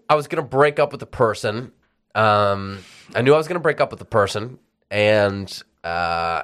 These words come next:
and then I had the opportunity to, to be with somebody that I really wanted to hook up with.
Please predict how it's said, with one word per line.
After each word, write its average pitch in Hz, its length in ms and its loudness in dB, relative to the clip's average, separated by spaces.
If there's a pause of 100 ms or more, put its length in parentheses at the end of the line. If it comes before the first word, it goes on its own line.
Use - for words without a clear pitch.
and 113 140 -2
then 117 140 0
I 110 60 -4
had 107 320 -6
the 110 160 -10
opportunity 110 640 -4
to, 92 340 0
to 92 300 -2 (540)
be 110 140 -6
with 101 100 -6
somebody 95 340 -2
that 92 120 0
I 90 60 2
really 110 320 0
wanted 98 280 -4
to 90 260 -2
hook 98 180 -8
up 90 180 -2
with. 85 280 -4